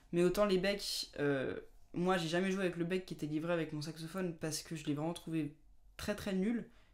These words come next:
Et c'est pas pour cracher sur Yamaha, hein, au contraire, ils font des saxophones vraiment très bien, mais leur bec, enfin, pff, ça, ça vaut pas la peine. Honnêtement,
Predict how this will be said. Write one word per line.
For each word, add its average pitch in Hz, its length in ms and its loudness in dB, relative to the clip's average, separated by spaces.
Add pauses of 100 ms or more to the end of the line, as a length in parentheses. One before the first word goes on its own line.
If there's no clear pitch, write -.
Et 143 160 2
c'est 151 140 -2
pas 185 140 4
pour 180 140 -4
cracher 165 240 -4
sur 165 160 -2
Yamaha, 175 300 2
hein, 170 120 4
au 151 80 2
contraire, 170 300 -4
ils 160 80 -2
font 160 120 -6
des 151 100 -4
saxophones 156 500 -4
vraiment 175 280 -2 (100)
très - 200 -4
bien, 185 220 0 (380)
mais 170 140 6
leur 170 160 6
bec, 185 480 2
enfin, 143 320 -2
pff, - 300 -16 (380)
ça, 147 300 -2
ça 151 180 -4
vaut 147 120 -2
pas 160 160 -2
la 156 100 0
peine. 135 280 -6
Honnêtement, 165 500 -2